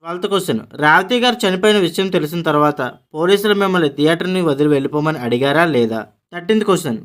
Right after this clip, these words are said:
"పోలీసులు మిమ్మల్ని థియేటర్ నుంచి వెళ్ళిపోమని అడిగినప్పుడు మీరు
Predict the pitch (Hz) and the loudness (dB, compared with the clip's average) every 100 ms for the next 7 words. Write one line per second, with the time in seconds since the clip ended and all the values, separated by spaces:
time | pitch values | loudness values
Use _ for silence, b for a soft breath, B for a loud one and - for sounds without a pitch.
0 | - 175 208 254 254 247 233 214 185 165 | -14 -4 -2 0 2 4 6 6 4 4
1 | 180 190 214 214 196 165 175 202 196 196 | 2 2 2 2 2 2 4 2 4 4
2 | 165 165 175 170 147 156 | 4 4 2 2 0 4